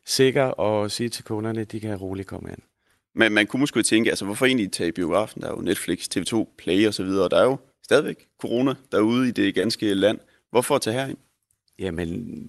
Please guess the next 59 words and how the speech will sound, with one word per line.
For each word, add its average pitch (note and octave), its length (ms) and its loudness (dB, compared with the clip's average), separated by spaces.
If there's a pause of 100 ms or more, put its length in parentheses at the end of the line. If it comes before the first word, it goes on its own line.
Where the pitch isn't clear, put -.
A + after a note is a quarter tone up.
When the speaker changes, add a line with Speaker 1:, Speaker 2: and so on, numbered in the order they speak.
(120)
Speaker 1:
der, G#2 160 -2
du G2+ 180 -10
kan F#2+ 180 -4
slet A2 260 2
ikke A2+ 140 -2
sammenligne, F#2+ 500 -2
og E2+ 100 -12
det F2+ 120 -8
ved G#2+ 180 -2
folk G2+ 280 -4
også, G2 320 -4
og F#2+ 80 -4
jeg F#2 120 -4
kan G2+ 80 -10
jo F#2 60 -6
mærke, F2+ 280 -4
der F2+ 60 -4
er F2+ 40 2
jo F#2+ 60 0
en A2 60 -4
grund G#2 240 -2
til, - 140 -6
at - 40 -12
der G2 80 -4
er G2 60 -4
kunder G2+ 380 -6
allerede F#2+ 420 -2
her F#2+ 120 0
fra - 160 -4
morgenstund. F2+ 500 -6 (560)
Og F#2+ 160 -6
det F#2 200 4
er F#2+ 120 4
den G#2+ 260 -4
der, G2 380 0 (560)
øh, - 80 -12
koncentration, A2 1120 0
og G2+ 520 0
det, G2+ 240 -14
du A2+ 60 -14 (120)
ligesom A2 500 -10 (180)
går G2+ 240 4
i, G2+ 60 0
går G2+ 240 0
i F#2+ 140 0
et A2+ 140 -6
med A2+ 80 2
oplevelsen. G2+ 560 0
Du G#2 120 -12
sidder G2+ 320 -4
i A2 140 -6
et F#2+ 160 -8
rum, G2+ 160 0
hvor G2 280 -4
der F#2 120 0
ikke F#2 200 0
er G#2 40 0
noget G2+ 260 -4
forstyrrende. - 440 -6